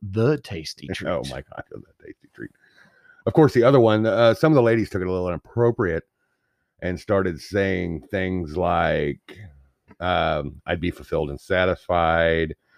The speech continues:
Speaker 2: or "I'd just stay in bed forever," and things like that. And that wasn't the intent, but I take all answers. I'm good.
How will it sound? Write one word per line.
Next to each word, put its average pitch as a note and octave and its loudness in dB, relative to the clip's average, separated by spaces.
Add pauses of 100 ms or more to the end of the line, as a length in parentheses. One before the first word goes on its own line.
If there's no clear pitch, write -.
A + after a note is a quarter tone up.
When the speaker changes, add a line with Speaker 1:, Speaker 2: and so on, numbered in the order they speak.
(240)
Speaker 2:
or E2+ 0
"I'd D#2 -2
just - -10
stay F2+ -2
in D#2 -4
bed E2+ -4
forever," D#2+ -4
and E2 -6
things F#2+ -4
like F#2+ -2
that. C#3 2
And F#3 2
that F#3+ 0
wasn't G3 2
the F#3 4
intent, - -2 (1000)
but G#2+ 4 (280)
I G#2+ 4
take C#3+ 2
all B2+ 6
answers. A2 -2
I'm A#2 -2
good. A2+ -2